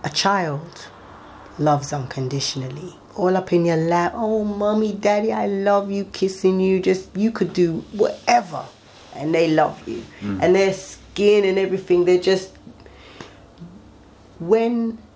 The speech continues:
Speaker 1: does aging begin to commence? Right? It happens shortly after puberty, about fifteen, between fifteen and twenty-one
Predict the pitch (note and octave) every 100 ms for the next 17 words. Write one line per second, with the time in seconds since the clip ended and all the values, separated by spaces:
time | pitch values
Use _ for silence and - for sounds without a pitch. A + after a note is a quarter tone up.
0 | - - F3 F3 - E3+ F3 E3 D#3+ D3+
1 | D3+ C#3+ C#3 D#3+ D#3+ D#3 - D3 - C#3+
2 | D3 D3 C3+ - - - - - - -
3 | - - - - - - - C#3 C#3 E3
4 | F3 - - - E3 D#3 - D3+ D3+ D3+
5 | D3 - - - - - - - - -
6 | - F3 - E3 D#3+ D#3 D3 - C#3+ -
7 | D#3 D#3 C#3+ - - - - - E3+ D#3
8 | - - D#3 D3 C#3+ C#3+ C#3+ C#3+ - -
9 | D3 C#3 - D#3+ D3 - D3 C#3+ C#3+ -
10 | D3 C#3 C3+ C#3 C3+ C3+ C3+